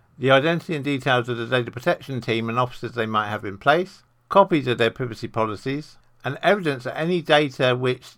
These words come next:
the freelancer or contra-, or contractor is being provided with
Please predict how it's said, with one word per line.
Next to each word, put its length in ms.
the 520
freelancer 480
or 120
contra-, 500
or 300
contractor 720
is 120
being 200
provided 600
with 320